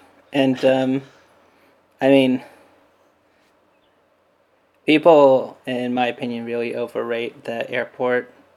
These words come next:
fight sequence. Um, and the reason why they overrate it is because it's the only cleanly edited sequence <laughs> in the whole movie.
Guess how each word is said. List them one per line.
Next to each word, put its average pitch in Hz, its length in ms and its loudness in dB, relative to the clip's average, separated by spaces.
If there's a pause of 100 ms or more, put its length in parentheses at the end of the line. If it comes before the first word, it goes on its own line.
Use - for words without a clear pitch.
(400)
fight 117 220 -4
sequence. 131 680 -8 (480)
Um, 120 420 -10 (280)
and 123 120 -8
the 123 60 -8
reason 123 260 -6
why 123 120 -4
they 120 180 -2
overrate 120 500 -4
it 123 120 -6
is 120 100 -12
because - 320 -10
it's 127 160 -14
the - 100 -6
only 123 280 -4
cleanly 131 540 -4
edited 135 480 -2 (520)
sequence 139 640 -4 (440)
<laughs> - 420 -20
in 131 120 0
the 123 80 0
whole 131 140 0
movie. 143 480 -2